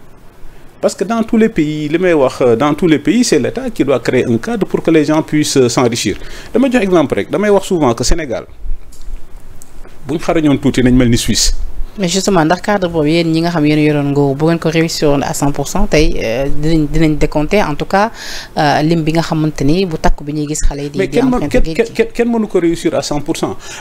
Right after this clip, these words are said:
Speaker 1: Moo tax dëkk dafa war a fonder sur, sur des consensus. Xam nga ñun bi ñu fi nekk xale yi, xale yi dem, ñi fi nekk léegi lu ñu doon gëmloo xale yi,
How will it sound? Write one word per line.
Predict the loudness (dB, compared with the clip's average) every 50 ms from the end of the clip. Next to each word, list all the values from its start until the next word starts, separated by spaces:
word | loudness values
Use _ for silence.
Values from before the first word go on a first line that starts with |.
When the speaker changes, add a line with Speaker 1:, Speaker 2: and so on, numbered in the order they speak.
| -8 -4
Speaker 1:
Moo | 0 2 4
tax | 4 2 2 0 -2
dëkk | -2 2 2 0 0 0 -4 -6
dafa | -4 -4 -2
war | -2 -2
a | -4
fonder | -2 -2 -2 0 2 0 0
sur, | 0 0 -4 -4 -2
sur | -4 -2 -2
des | -2 -2
consensus. | 0 -2 -2 -2 0 -2 -4 -4 -4 -4 -4
Xam | -2 0 2
nga | 2 2 4
ñun | 4 2 2
bi | 2 0 0
ñu |
fi | 2 2
nekk | 2 2 2 0
xale | 2 2 2 2
yi, | 2 0 -2
xale | -4 -2 -2 0 0 0
yi | -2
dem, | -2 -4 -6 -8 -12 -18 -20 -20 -20 -20 -20 -12 -6 -4
ñi | -2 0
fi | 0
nekk | 0 0 2 2
léegi | 2 2 4 2
lu | 0 -2
ñu | 0
doon | -2 0 2 0
gëmloo | 2 2 0 0
xale | 0 -2 -2 -2
yi, | -4 -6 -8 -10